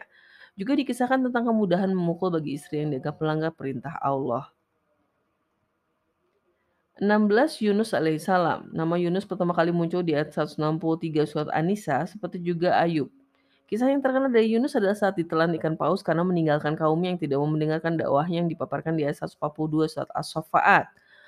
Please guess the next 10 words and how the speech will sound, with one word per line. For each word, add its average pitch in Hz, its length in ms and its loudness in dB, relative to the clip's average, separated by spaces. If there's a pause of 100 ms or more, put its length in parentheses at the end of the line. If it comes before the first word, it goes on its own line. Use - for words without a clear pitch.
(160)
Dan 170 160 4
Allah 233 240 6
memaafkannya 208 560 2
dengan 202 160 2
melemparkannya 160 640 -2
ke 170 80 -8
pantai 220 480 0
dan 156 160 -2
memberinya 147 560 -2
makan. 160 400 -2